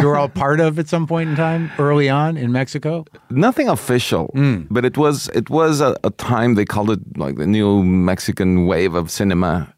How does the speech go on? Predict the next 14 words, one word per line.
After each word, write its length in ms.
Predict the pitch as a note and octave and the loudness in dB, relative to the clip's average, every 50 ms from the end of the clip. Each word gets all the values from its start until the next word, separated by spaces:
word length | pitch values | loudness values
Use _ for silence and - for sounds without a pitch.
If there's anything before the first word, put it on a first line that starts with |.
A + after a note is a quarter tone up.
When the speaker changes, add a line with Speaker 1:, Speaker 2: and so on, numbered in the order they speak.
| _ - | _ -2
Speaker 2:
you 120 | F#2 F#2+ | 0 0
know, 100 | E2+ E2 D#2+ | 2 2 0
in 80 | D#2+ | 0
the 100 | D2 D2 | 0 0
Speaker 1:
Yeah, 140 | A#2+ B2 A#2+ | 0 0 0
Speaker 2:
ninety, 320 | G#2+ G2+ F#2+ F2 F2 E2+ - - | 0 2 2 2 0 0 0 0
Speaker 1:
yeah. 280 | B2 B2 A#2 G2 D2 | -2 0 0 -2 -2
Speaker 2:
uh, 40 | C2 | -4
nineties, 640 | - - - - - F#2+ G2 F#2+ F#2 F2+ F2+ F2 - - - | -6 -8 -6 -4 -2 -2 0 0 0 0 0 -2 -6 -10 -8
beginnings 380 | - E2+ - E2 E2+ E2+ E2 E2 | -6 -4 -2 -2 -2 -2 -2 -2
of 100 | E2 D#2+ | -4 -6
the 60 | D2+ | -8
two 160 | - - F#2+ F#2 | -8 -6 -6 -6
thousands. 480 | - - F#2 F2+ F2+ - E2+ F2 E2+ | -4 -4 -4 -4 -2 -2 -2 -2 -4